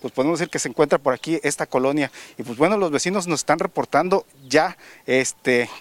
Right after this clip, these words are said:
que a causa de, de esta situación de, de que no tienen, no está funcionando el alumbrado público, para ellos ya es preocupante porque ya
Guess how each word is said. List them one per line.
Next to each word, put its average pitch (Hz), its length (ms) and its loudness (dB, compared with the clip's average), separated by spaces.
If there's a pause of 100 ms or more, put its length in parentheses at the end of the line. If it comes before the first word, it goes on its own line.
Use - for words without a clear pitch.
que 120 180 4
a 110 80 2
causa 214 380 0
de, 139 260 0
de 127 140 0
esta 165 160 -2
situación 151 500 0
de, 131 160 2 (320)
de 123 120 0
que - 120 0
no 147 160 4
tienen, 175 520 0
no 135 100 4
está 156 180 -4
funcionando 143 600 0
el 131 80 0
alumbrado 123 420 0
público, 180 480 0 (340)
para 120 280 2
ellos 190 260 0
ya 147 160 4
es 175 100 -6
preocupante 170 480 0
porque 175 300 0
ya 160 240 2